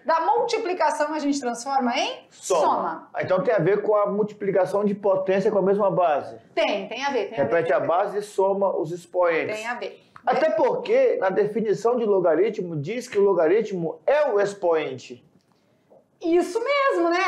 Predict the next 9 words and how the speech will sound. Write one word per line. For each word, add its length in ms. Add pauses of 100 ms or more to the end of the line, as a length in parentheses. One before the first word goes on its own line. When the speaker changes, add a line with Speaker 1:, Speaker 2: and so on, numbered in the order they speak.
(160)
Speaker 1:
Lembra 220
que 60
a 20
gente 160
fez 140
uma 120
revisão 440
de 80
potenciação 800